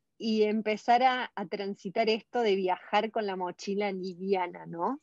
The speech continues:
Decir, "Bueno, hoy me tocó esto,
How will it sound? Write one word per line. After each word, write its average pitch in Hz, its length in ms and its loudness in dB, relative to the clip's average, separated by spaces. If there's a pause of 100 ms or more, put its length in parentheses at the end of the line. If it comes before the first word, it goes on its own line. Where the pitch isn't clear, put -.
(140)
Decir, 185 500 2
"Bueno, 170 500 2
hoy 196 180 4
me 226 120 4
tocó 175 360 -2
esto, 220 560 -2